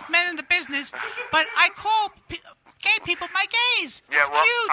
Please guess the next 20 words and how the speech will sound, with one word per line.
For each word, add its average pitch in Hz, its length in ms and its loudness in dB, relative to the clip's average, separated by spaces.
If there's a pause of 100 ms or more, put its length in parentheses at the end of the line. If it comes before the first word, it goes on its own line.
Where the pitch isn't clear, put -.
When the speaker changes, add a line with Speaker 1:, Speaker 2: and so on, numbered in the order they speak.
Speaker 2:
honestly, 190 380 0
Kathy, 180 460 2 (360)
Speaker 1:
<laughs> - 360 -12
Speaker 2:
honestly, 185 460 2 (460)
Speaker 1:
Please 392 260 -2
tell 370 180 0
me 359 120 -8
the 311 100 -10
truth, 359 320 -10
Todd. 277 260 2 (320)
I 320 240 4
count 339 320 0
on 302 180 -4
you 311 200 -6
to 277 80 -10
be 294 200 -4
the 262 140 -10
truth 320 380 -12
teller. 202 420 -2 (840)
Speaker 2:
It's, 226 280 2